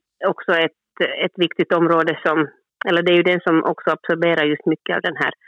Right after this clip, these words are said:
den här, det där, ha-, värmen. Och, ehm, det är, dels visst det också att strömmarna förändras. De här stora, stora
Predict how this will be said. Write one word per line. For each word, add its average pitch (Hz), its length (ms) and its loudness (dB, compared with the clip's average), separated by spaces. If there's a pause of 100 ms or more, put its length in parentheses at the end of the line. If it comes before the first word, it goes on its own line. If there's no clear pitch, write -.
(600)
den 143 140 0
här, 143 260 0
det 131 160 -4
där, 120 400 -4 (260)
ha-, 143 220 -4 (260)
värmen. 208 460 2 (1120)
Och, 170 600 0
ehm, 147 440 2 (1300)
det 175 580 2
är, 165 100 0 (1700)
dels 214 280 2
visst 175 200 0
det 185 120 0
också 175 220 -4
att - 200 -4
strömmarna 202 560 2
förändras. 214 480 0 (260)
De 190 120 0
här 170 200 0
stora, 180 340 2
stora 160 320 0